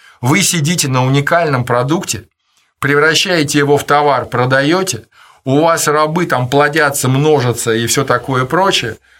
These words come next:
Вы захапываете все новые и новые территории, да хоть бы вон Техас. Вы и дальше ползете, и у вас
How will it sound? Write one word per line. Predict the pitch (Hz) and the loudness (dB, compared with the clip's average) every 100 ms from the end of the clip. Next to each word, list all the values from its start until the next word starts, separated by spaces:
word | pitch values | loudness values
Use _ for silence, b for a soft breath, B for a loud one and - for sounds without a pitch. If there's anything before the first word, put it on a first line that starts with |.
| b - | b -2
Вы | 127 220 202 117 98 | 2 2 2 0 -4
захапываете | 113 147 - 175 160 143 123 113 120 | -2 0 0 0 0 -2 -2 -2 -2
все | - 160 | -2 0
новые | 170 151 127 143 | 2 2 2 2
и | |
новые | 151 139 123 120 | 2 2 0 0
территории, | 143 139 143 156 117 98 | 0 0 0 0 0 0
да | 147 | 0
хоть | 151 254 | 0 0
бы | 202 | 0
вон | 208 170 135 | 2 0 0
Техас. | 170 151 131 92 - - _ _ _ _ _ _ _ _ _ _ _ _ _ _ | -2 0 0 -2 -6 -16 _ _ _ _ _ _ _ _ _ _ _ _ _ _
Вы | - 123 175 175 - | -4 -2 -2 -4 -6
и | 143 | -2
дальше | 123 185 233 165 | 0 0 0 -2
ползете, | 165 170 143 147 107 - - b b b | 0 2 2 0 -2 -6 -14 b b b
и | 131 | 0
у | 156 | 2
вас | 180 165 139 - | 2 2 0 -4